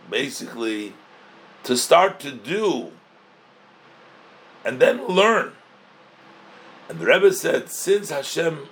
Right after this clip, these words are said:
saved you, now he's talking specifically to her, to this,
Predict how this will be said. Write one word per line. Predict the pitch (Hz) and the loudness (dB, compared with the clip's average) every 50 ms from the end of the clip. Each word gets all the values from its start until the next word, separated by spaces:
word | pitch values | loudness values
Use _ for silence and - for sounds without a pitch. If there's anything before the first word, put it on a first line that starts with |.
| - - | -18 -16
saved | 123 - - 127 139 143 143 127 98 92 | -12 -8 -4 -2 0 0 -2 -4 -8 -8
you, | 107 117 131 160 185 160 113 90 80 - - _ _ - - - - - - - | -6 -4 -2 0 0 0 0 -2 -8 -14 -20 _ _ -20 -20 -20 -20 -20 -10 0
now | - 113 131 | 2 4 4
he's | 127 123 120 | 4 2 0
talking | - 139 135 135 - 127 123 117 | 2 2 2 2 0 -4 -10 -10
specifically | - - - 113 107 - - - - - - 131 113 113 101 101 87 | -10 -10 -10 -10 -10 -8 -6 -4 -4 -4 -6 -8 -8 -8 -10 -10 -6
to | - - - | -2 -2 0
her, | 104 135 139 120 92 - - - - - - - - - - - - - - - - | 2 2 0 0 -2 -6 -10 -18 -20 -20 -20 -20 -20 -20 -20 -20 -20 -20 -20 -20 -14
to | - 104 | -12 -8
this, | 101 98 110 110 101 - - - - - | -2 0 0 0 0 -2 -6 -8 -8 -12